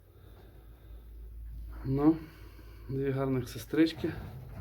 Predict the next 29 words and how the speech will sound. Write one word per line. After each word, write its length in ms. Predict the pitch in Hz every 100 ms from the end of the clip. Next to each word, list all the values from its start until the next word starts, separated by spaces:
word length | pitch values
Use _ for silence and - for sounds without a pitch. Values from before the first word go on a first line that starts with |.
| - - - - - - - - 101 - - - -
Будуть 340 | 135 143 135
гарними 360 | 139 135 131 127
мамами. 420 | 120 113 110 113
Ту, 140 | 110
що 120 | 127 127
справа, 360 | - 135 127
собі 220 | 123 120
лишимо, 380 | 123 156 156 139
ту, 120 | 131
що 140 | 131 131
зліва, 280 | 123 135 127
може, 320 | 131 123 - - - - - - - - -
продамо. 420 | 127 117 110 110 - -
Ну, 180 | 127 135 -
дві 220 | 123 147
чудових. 520 | - 117 120 117 107
Це 140 | - 147
вони 220 | 143 135
від 120 | 123
оцієї 320 | 123 139 127
мами. 320 | 127 156 185 180 - - - - - -
Вон 160 | 131
їхня 260 | 113 117 123
мама. 340 | 127 151 180 180 - - - - - - - - - - - - - - -
От, 300 | 123 113 135
мама 280 | 135 135 117
їхня 260 | 98 127
знову 220 | 120 127
народила. 540 | 131 147 156 180 185